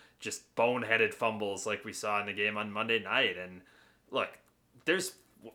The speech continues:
five games left in the season, and the biggest topic of conversation for the next five games is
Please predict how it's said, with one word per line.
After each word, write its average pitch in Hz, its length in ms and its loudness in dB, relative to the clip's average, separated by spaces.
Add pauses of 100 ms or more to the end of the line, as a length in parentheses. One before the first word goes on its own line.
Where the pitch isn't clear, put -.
five 160 340 6
games 151 320 0
left 131 300 2
in 135 60 -4
the 120 80 -4
season, 139 640 -4 (100)
and 107 460 -2 (520)
the 107 240 -4
biggest 185 360 6
topic 170 280 6
of 151 140 2
conversation 139 640 2
for 117 120 -8
the 113 80 -2
next 113 240 -2
five 110 300 2
games 104 380 -2
is 98 440 -8